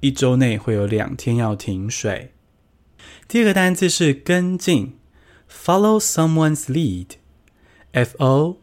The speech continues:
L L O W空格，S O M E O N E一撇 S 空格，L E A D，follow someone's lead，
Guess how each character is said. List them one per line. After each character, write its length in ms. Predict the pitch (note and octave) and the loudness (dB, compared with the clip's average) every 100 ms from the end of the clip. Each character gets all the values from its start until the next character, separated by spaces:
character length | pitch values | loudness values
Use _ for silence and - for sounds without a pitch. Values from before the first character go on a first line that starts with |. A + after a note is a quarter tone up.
| _ | _
L 160 | A#2 A2+ | -4 -2
L 200 | A#2 A#2 | 0 -2
O 240 | C3+ C3 | 0 0
W 680 | C3+ E3+ F#3 D#3+ D#3 D#3 D#3+ _ _ _ | 0 -2 0 0 0 -2 -6 _ _ _
空 280 | - - A2 | -10 -4 -4
格 460 | G2+ G2+ F#2+ G2 A#2+ _ _ _ - - - - | -4 -4 -4 -6 -8 _ _ _ -20 -20 -14 -2
，S 300 | D#3 D#3 E3 | -2 0 2
O 180 | E3 | 4
M 240 | D#3+ D3+ D3+ | 2 2 2
E 400 | G3 F3+ D#3+ D#3+ _ _ - | 2 2 0 -4 _ _ -2
O 200 | D#3+ D#3+ | 2 2
N 220 | D#3+ D#3+ | 2 2
E 440 | F3+ F#3+ D3+ D#3+ - _ | 2 2 2 -2 -8 _
一 80 | C#3 | -8
撇 420 | C3+ - G2 - - | -6 -6 -6 -6 -2
S 520 | F#3+ C#3 - - - _ _ _ _ - | -2 -2 -8 -14 -20 _ _ _ _ -10
空 240 | B2 G#2 | -4 -4
格 380 | G2 F#2 G2+ - _ - _ | -4 -4 -6 -8 _ -20 _
，L 260 | C#3+ D#3+ E3 | 2 2 2
E 160 | D#3+ | 2
A 160 | D#3 D3+ | 2 2
D，follow 1300 | C#3 G#2 - _ _ _ _ - - - G3 G#3+ G#3+ | 2 -2 -4 _ _ _ _ -20 -8 -2 2 4 2
someone's 600 | - E3 D#3+ D#3+ D#3 - | 0 0 2 2 0 -2
lead， 400 | D#3+ F#2+ F#2 | -4 -4 -8